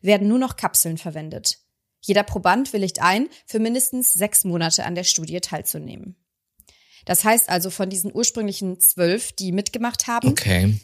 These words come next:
Speaker 1: haben nicht alle diese fünf Jahre durchgestanden. Ich glaube, ehrlich gesagt, kein einziger der zwölf, sondern die mussten einwilligen, dass sie
Speaker 2: Mhm.
Speaker 1: mindestens sechs Monate mitmachen und danach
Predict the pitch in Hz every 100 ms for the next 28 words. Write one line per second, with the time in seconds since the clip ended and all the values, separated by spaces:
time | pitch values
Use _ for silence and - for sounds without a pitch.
0 | _ 214 214 214 208 220 - 202 208 208
1 | - 202 185 - 180 175 180 220 214 240
2 | - - 233 240 226 - 185 202 180 185
3 | 190 180 180 - 180 180 190 - 226 226
4 | 226 - 220 262 269 - 196 196 202 196
5 | 202 - 202 190 196 _ _ _ 190 214
6 | 240 240 240 233 208 185 185 196 202 214
7 | - 190 180 196 226 254 262 262 254 262
8 | 262 202 190 180 180 214